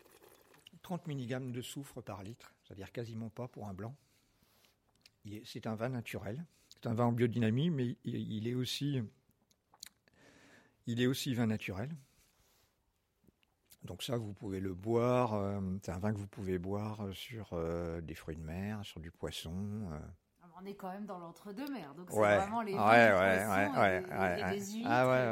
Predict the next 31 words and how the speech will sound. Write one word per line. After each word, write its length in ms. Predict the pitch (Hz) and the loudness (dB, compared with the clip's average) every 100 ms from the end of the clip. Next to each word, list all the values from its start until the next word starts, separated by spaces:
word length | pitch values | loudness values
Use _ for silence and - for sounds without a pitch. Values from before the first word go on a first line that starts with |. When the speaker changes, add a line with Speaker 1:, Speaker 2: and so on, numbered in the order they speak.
| 113 | -2
Speaker 1:
ouais, 60 | 107 | -4
Speaker 2:
de 60 | |
Speaker 1:
c'est, 260 | 165 - 95 | -10 -8 -4
ouais, 240 | 92 82 - | -2 -2 -4
et 180 | 95 92 | -6 -4
des 180 | 87 80 | -6 -8
huîtres. 380 | 85 104 - - 202 180 | -10 -12 -14 -16 -16 -14
Speaker 2:
Ouais. 140 | 170 - - _ | -14 -16 -20 _
Speaker 1:
C'est 160 | - - | -20 -10
parfait 360 | - - 120 | -10 -8 -10
sur 200 | 113 87 | -10 -12
des 120 | 76 71 | -12 -12
huîtres. 320 | 87 117 - _ _ | -12 -12 -14 _ _
Speaker 2:
Arrêtez, 440 | 185 208 202 214 | -12 -10 -12 -14
vous, 40 | 233 185 165 165 | -16 -16 -18 -18
Speaker 1:
Vous 40 | - - | -20 -12
Speaker 2:
ça 160 | 127 | -8
me 60 | 120 | -4
Speaker 1:
pouvez 220 | 135 135 | 0 4
Speaker 2:
fait 60 | 131 | 6
Speaker 1:
le 80 | 123 | 6
Speaker 2:
saliver, 160 | 120 | 8
Speaker 1:
boire 300 | 135 135 135 | 10 12 10
en 60 | 110 | 8
Speaker 2:
là. 100 | 113 | 4
Speaker 1:
apéritif, 640 | 113 127 123 - 180 - | 4 4 4 2 0 0
comme 200 | - 110 | -4 -2
on 40 | 113 | 0
le 140 | 120 | 0
fait 280 | 120 143 170 | 2 4 4
là. 220 | 160 160 | 4 2